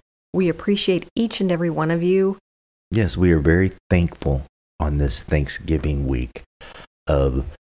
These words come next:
Speaker 2: you guys taking the time out of your wonderful week to just listen to what we have to say. And, and hopefully you're getting some laughs with us and you're seeing that, you know, we have a good time to, with each other.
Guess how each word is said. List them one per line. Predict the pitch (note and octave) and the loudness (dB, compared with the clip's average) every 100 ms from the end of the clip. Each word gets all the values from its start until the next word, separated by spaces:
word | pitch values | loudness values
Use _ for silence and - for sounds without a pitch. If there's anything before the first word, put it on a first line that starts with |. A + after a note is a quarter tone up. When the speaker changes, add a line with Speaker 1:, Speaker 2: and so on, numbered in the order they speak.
| _ - | _ -8
Speaker 2:
you | D2 E2 | 0 2
guys | D#2+ D2 C#2+ C2+ - | 2 2 2 -2 -2
taking | - G#2+ G#2 A2+ | -2 0 2 2
the | F#2+ | 0
time | - D#2 C#2+ D2 - | 0 0 2 0 0
out | F#2 A2+ | 0 0
of | G#2+ | 0
your | F2+ F2+ F2 E2+ - _ - | 0 0 0 -4 -12 _ -2
wonderful | F2 F2 F2+ - F2+ F2 F2 _ _ _ _ D2+ | 0 2 0 -2 -2 -2 -8 _ _ _ _ 0
week | D#2+ C2+ - - - _ _ _ _ | 2 2 -4 -14 -16 _ _ _ _
to | A2 | 0
just | A2 A2+ | 2 2
listen | B2+ C3+ - C3 | 2 2 2 0
to | C#3 | 2
what | C3+ | 2
we | C3 C3 | 2 0
have | B2+ | 0
to | B2 | 0
say. | - F2+ F#2 F#2+ F#2 | 2 2 4 4 2
And, | D#2+ D2+ | 0 -4
and | E2+ D#2 D#2 D#2 - _ _ - | -2 -2 -2 -4 -8 _ _ 0
hopefully | C3+ - C3 | 2 4 2
you're | G#2 | 4
getting | F#2+ F#2+ F#2+ | 2 2 2
some | - F2+ | 2 2
laughs | D2 D2 D2+ D2+ - - | 4 4 4 2 -2 -2
with | D#2 | 0
us | D2+ D2+ D2+ - | 2 2 0 -2
and | C#2 C2+ C2 - _ - - _ - | -2 -2 -4 -8 _ -20 -20 _ -4
you're | F2+ | -4
seeing | E2 E2+ E2 E2 | -2 2 2 4
that, | D2+ C#2 - - | 2 0 -4 -6
you | G#2+ | 0
know, | F2 E2+ - _ - - _ | 2 0 -4 _ -20 -20 _
we | A#2+ A2 | 2 4
have | F2 | 2
a | C#2+ | 2
good | C2 - | 0 -4
time | - A1 | -4 -4
to, | - A#1 - | -6 -8 -6
with | - - | -6 -6
each | - - | -6 -8
other. | - - | -6 -8